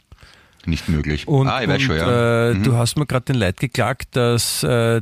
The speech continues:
Speaker 2: du, obwohl die Sendung Montevideo schon lang vorbei war, du noch immer von Leuten als Mülltonne angesprochen wirst und, und das geht dir irrsinnig auf die Nerven und, und das, das,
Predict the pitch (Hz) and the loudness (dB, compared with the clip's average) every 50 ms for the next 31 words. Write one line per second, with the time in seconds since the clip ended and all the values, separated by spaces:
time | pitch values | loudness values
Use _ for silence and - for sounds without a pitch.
0 | 107 _ - - 131 127 - - 127 110 - 107 107 107 113 131 131 120 - - | -2 _ -2 0 0 2 2 0 0 0 0 2 2 4 4 2 0 -2 -4 -4
1 | - 135 117 120 127 135 131 120 120 113 - 123 110 117 113 135 131 - - 131 | -2 0 2 2 2 2 2 0 0 0 0 0 0 2 2 2 0 2 0 0
2 | 113 85 104 117 120 123 - - - 135 - - 95 110 123 120 113 117 131 131 | 0 0 -2 -2 -4 -4 -6 -4 -6 -6 -2 -2 -2 -2 0 0 0 0 0 -2
3 | - - 135 131 131 131 - - - 123 127 131 131 135 135 - 156 143 120 107 | -4 -2 0 0 2 0 0 0 -2 0 0 2 2 0 0 0 0 0 2 0
4 | 107 107 - - 127 127 120 120 - - - 131 143 127 - 135 113 104 101 87 | 0 0 -2 -2 0 0 2 0 0 2 2 2 0 2 0 0 0 2 0 0
5 | 82 92 101 104 - - 101 92 85 - 113 95 101 110 127 - - - 131 117 | 0 0 -2 -2 -2 -2 -2 -2 0 0 0 2 2 2 0 0 0 -2 -2 -2
6 | 104 - - - - - - - - 120 113 - 135 - - - - - - - | -2 -6 -16 -18 -18 -16 -12 -4 -4 -4 0 0 0 0 2 0 0 0 0 0
7 | 127 127 - - 147 - - 120 - - 143 131 110 107 110 - - - 151 147 | 2 2 0 0 0 0 0 -2 -2 -2 0 2 2 2 0 0 0 -2 0 0
8 | 135 131 113 - - - - 123 - - - - 123 107 - - - | 0 0 -2 -4 -4 -2 -2 -2 -2 -4 -6 -6 -4 -4 -4 -4 -8